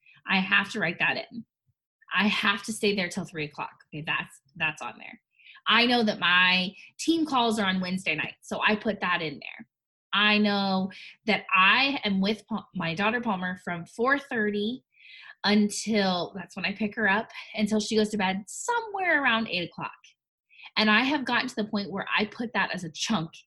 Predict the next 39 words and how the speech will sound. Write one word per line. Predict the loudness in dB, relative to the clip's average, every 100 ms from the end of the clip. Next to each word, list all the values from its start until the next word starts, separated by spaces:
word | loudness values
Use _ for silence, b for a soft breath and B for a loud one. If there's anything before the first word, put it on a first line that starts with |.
| -10
in | -6 -6
there. | -8 -12 -18 _
The | -18 -10
only | -6 -2 -2
things | -2 -2
that | -4 -4
also | -6 -4 -6
fall | -2 -2
in | 0
there | -2 -2 -2 -6
are | -6 -6
dinner | -4 -2 -2 -4
and | -6
her | -4
bath | 2 2 0 -4
time. | -4 -4 -4 -8 b b _
But | -2
other | 2 2 2
than | 0 2
that, | 4 4 0 -4
there's | -6 -4
no | -4
business | -4 -2 -2 -2 -6 -4
stuff | -4 -4 -4
falling | -4 -2 -2
in | 0
there | 0 0
and | -2
there's | -4 -8 -10
no | -10
school | -12 -10 -8 -8
stuff | -10 -14 -14 -16
falling | -18 -18 _
in | _ -20
there. | -20 _ _ _ _ _ _ _ _ _ -6 -2
Those | 0
are | 0
my | -2 -2
chunks. | -6 -10 -12 -20